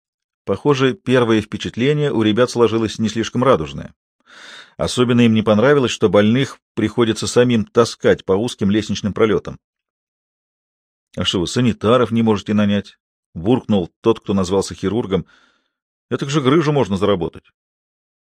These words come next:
У нас вообще охранники таскали». «Ставки санитарские есть, но кто за такие копейки пойдёт работать?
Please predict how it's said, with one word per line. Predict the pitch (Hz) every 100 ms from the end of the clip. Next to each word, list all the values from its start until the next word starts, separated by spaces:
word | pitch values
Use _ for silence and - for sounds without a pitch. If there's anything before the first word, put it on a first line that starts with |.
| -
У |
нас | 104 117
вообще | 120 - 156
охранники | - 131 135 -
таскали». | 120 110 117 104 95 _ _ _ _ _ _ _ _ _ _ _ _
«Ставки | - - 190 196 170
санитарские | 165 160 180 151 160 151
есть, | 165 135 107
но | 117
кто | 113 - 175
за | 147
такие | 135 139 127
копейки | 131 120 120 110
пойдёт | 117 113
работать? | 107 117 117 - -